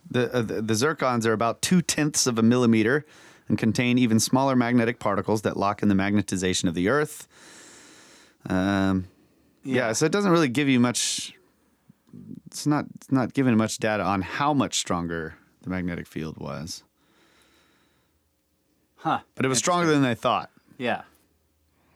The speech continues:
Speaker 1: Not a surprise. But that's interesting about the, the crystals that they're finding in Australia. That's
Speaker 2: Yeah, it is. All right, we got some, uh,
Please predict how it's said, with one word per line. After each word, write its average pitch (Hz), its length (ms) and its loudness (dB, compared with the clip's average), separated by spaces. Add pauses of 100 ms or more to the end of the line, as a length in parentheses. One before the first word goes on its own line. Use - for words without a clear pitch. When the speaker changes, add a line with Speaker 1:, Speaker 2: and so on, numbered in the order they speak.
(1600)
Speaker 1:
Not 98 180 0
a 87 40 -4
surprise. - 500 -6 (2000)
But 113 100 -6
that's 151 160 0
interesting 143 420 0
about 104 220 -2
the, 98 200 0
the 101 120 -6
crystals 85 480 -6
that 85 100 -14
they're 87 140 -6
finding 95 320 -4
in 82 80 -6
Australia. 90 380 -10
That's 92 140 -8
Speaker 2:
Yeah, 123 280 -2 (500)
it 104 120 -8
is. 95 320 -10 (1200)
All 190 80 2
right, 185 200 0
we 156 100 0
got 190 200 -2
some, 156 260 0
uh, 131 460 0